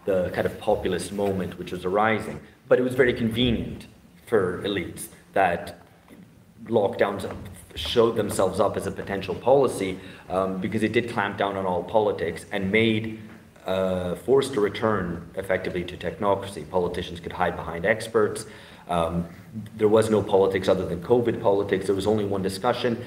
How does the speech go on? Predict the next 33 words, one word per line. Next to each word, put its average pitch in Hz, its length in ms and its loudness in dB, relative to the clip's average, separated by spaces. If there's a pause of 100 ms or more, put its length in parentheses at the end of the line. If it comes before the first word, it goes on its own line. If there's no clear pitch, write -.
(180)
and 104 80 -4
in 101 80 -2
fact, 104 200 -2
there 107 80 2
wasn't 98 260 -4
really 92 240 -4
even 90 200 -6
any 85 180 -4
discussion 85 600 -4
because - 380 -6 (420)
opposition 101 720 2
to 98 180 0
it 92 200 2
was 87 480 -4 (100)
really 87 260 -2
not, 95 560 2
um, 82 460 2 (640)
not 117 200 0
really 104 200 0
accepted, 120 760 0
and 101 420 -2
the 117 60 6
only 117 480 2
opposition 101 600 0
to 127 500 0
ca-, 92 200 0
these 104 160 -2
covid 104 340 2
policies 101 400 0
tended 110 340 0
to 104 80 -6
be 101 280 0 (640)
from 98 720 0